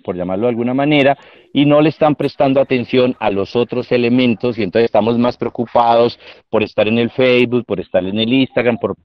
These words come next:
promocionar los atractivos y las reservas y los sitios, ya, para que llegue mucha gente, muchos avistadores y demás, pero nos estamos olvidando un poco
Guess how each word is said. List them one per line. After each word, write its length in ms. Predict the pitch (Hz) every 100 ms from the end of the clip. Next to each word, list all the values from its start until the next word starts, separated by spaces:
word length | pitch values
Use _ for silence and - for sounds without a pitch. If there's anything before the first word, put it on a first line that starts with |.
| _ -
promocionar 800 | 107 98 - 98 92 98 95 - - -
los 260 | 107 120 113
atractivos 1040 | 127 - 131 - 160 160 160 143 143 -
y 60 | 101
las 160 | 104
reservas 640 | 113 131 - 156 147 139 143
y 60 |
los 180 | 131 143
sitios, 580 | - 175 151 151 143 - _ _
ya, 180 | 104 120
para 180 | 131 117
que 100 | 117
llegue 220 | 104 110
mucha 320 | 123 123 131 127
gente, 360 | 165 156 147
muchos 320 | 131 110 120 131
avistadores 680 | 131 - 139 135 139 135
y 60 | 147
demás, 360 | 156 160 156 - - _ -
pero 240 | 143 143
nos 160 | 123 113
estamos 500 | - 117 117 127 135
olvidando 500 | 123 127 120 117 120
un 100 | 107
poco 400 | 123 117 123